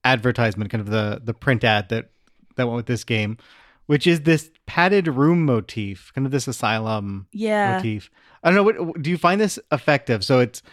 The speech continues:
Speaker 1: it has kind of a, this creepy font that says, "Your room is waiting."
Speaker 2: Yeah, and I guess meaning, like, you, the player. So I don't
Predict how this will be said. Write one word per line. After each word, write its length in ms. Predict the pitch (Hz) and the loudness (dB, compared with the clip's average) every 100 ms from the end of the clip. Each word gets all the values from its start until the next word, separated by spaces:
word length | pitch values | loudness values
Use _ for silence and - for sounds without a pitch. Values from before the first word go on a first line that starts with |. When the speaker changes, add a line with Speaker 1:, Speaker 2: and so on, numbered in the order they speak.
| - _ _ - | -20 _ _ 0
Speaker 1:
it 120 | 143 | 2
has 220 | 139 147 | 4 2
kind 160 | 147 139 | 4 2
of 100 | 120 | 4
a, 200 | 120 113 | 2 2
this 160 | 113 - | 0 -6
creepy 460 | - 123 123 135 | -4 -4 -2 -4
font 400 | 120 - 127 117 | -4 0 2 2
that 100 | 113 | -2
says, 220 | - 117 104 | -4 -2 0
"Your 120 | 127 | 2
room 220 | 131 139 | 4 4
is 120 | 135 | 2
waiting." 540 | 117 127 131 107 92 98 _ _ _ | 2 4 4 0 -4 -12 _ _ _
Speaker 2:
Yeah, 160 | 320 - | -2 0
and 180 | 226 220 | 2 2
I 60 | 233 | 2
guess 200 | 302 - | 0 0
meaning, 240 | 294 226 | 2 2
like, 240 | 202 180 | 2 0
you, 280 | 156 156 202 | -4 -2 0
the 120 | 208 | -2
player. 220 | 180 202 - - - - | -2 -2 -2 -8 -20 -4
So 300 | 240 247 - - | 2 2 0 -4
I 80 | 208 | 0
don't 380 | 269 370 - | 2 2 -2